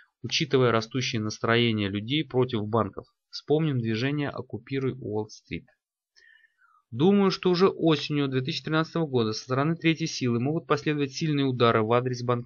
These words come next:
банкстеров. Кроме всего, в ближайшее время мы услышим о новых разоблачениях банков и новых скандалах.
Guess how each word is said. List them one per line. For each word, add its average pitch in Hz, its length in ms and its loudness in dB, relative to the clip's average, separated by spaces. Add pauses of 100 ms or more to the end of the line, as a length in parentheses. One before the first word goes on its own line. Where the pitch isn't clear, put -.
(140)
банкстеров. 107 600 -4 (640)
Кроме 170 380 6
всего, 101 400 -4
в - 20 -10
ближайшее 147 540 4
время 151 320 2
мы 117 140 0
услышим 147 460 -4
о 143 120 0
новых 147 480 2 (160)
разоблачениях 117 800 0
банков 107 520 -2 (180)
и 127 80 -4
новых 113 320 -2
скандалах. - 520 -6